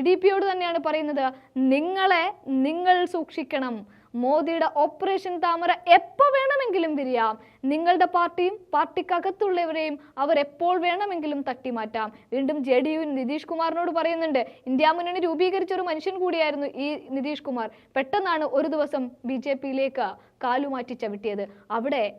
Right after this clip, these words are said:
നിങ്ങൾ വീണ്ടും അപകടം മണക്കേണ്ടതുണ്ട് നിതീഷ് കുമാർ എന്നാണ് പറയുന്നത്. അതായത് നിങ്ങളുടെ ജെ ഡി യുവിനെ എൻ സി പിയെ പിളർത്തിയതുപോലെ, ഉദ്ധവ് താക്കറെയുടെ ശിവസേനയെ പിളർത്തിയതുപോലെ ഇനിയും പിളർത്താനുള്ള സമയമുണ്ട്,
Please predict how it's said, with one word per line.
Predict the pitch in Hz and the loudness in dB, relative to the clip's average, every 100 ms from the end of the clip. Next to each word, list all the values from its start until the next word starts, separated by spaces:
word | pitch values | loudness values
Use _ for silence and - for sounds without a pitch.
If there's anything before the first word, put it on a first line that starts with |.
| - | -6
നിങ്ങൾ | 254 277 302 | -2 0 0
വീണ്ടും | 302 294 302 - | -2 -2 -4 -4
അപകടം | 233 269 339 339 | -2 -2 -2 -2
മണക്കേണ്ടതുണ്ട് | 302 277 311 302 285 254 240 | -6 -6 -6 -6 -6 -6 -6
നിതീഷ് | 233 247 - | -8 -10 -10
കുമാർ | 240 233 | -8 -8
എന്നാണ് | 226 214 214 | -8 -10 -10
പറയുന്നത്. | 202 196 220 | -8 -6 -4
അതായത് | 277 330 - _ 277 | -4 -6 -8 _ -4
നിങ്ങളുടെ | 349 415 427 339 | 0 2 2 4
ജെ | 403 403 | 4 4
ഡി | 403 | 4
യുവിനെ | 311 214 190 - - | 2 -2 -8 -14 -4
എൻ | 262 269 | -2 0
സി | 339 | -2
പിയെ | 349 339 | 0 0
പിളർത്തിയതുപോലെ, | 339 349 370 370 277 226 208 196 - 254 | 0 0 0 -4 0 -2 -2 -8 -8 -4
ഉദ്ധവ് | 285 277 | -2 0
താക്കറെയുടെ | 311 302 330 330 330 | 0 2 0 -2 -2
ശിവസേനയെ | 285 294 359 381 381 | -4 2 2 2 -2
പിളർത്തിയതുപോലെ | 349 339 330 381 349 311 277 247 269 | 0 -2 0 -2 0 0 0 -2 -4
ഇനിയും | 269 320 320 - | -4 -4 -6 -4
പിളർത്താനുള്ള | 311 311 311 330 330 320 320 311 254 | -2 -4 -2 0 2 0 -4 -4 -4
സമയമുണ്ട്, | 247 285 320 330 311 | -2 0 0 -2 -4